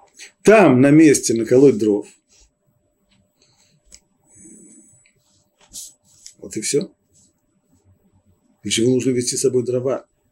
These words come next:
Аж из Бершевы. Причина, она вот какая. Авраам не собирается давать поблажки себе. Когда от нас требуется сделать что-то, чего мы в глубине души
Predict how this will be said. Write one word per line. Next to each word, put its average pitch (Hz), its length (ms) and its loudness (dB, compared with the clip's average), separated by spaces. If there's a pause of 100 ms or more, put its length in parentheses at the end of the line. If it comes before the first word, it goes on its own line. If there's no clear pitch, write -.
(220)
Аж 139 180 -6
из 120 120 -6
Бершевы. - 500 -12 (4000)
Причина, 220 360 4
она 202 140 6
вот 156 220 4
какая. - 400 -12 (1200)
Авраам 160 300 4
не 185 80 4
собирается 156 420 0
давать 139 300 0
поблажки 113 440 -6
себе. 101 240 -8
Когда 160 440 2
от - 240 -14
нас 156 200 -2
требуется 123 460 -2
сделать 131 320 0
что-то, 156 320 -4
чего 139 320 -4
мы 143 320 -4 (480)
в 117 80 -14
глубине 135 360 2
души 127 440 -4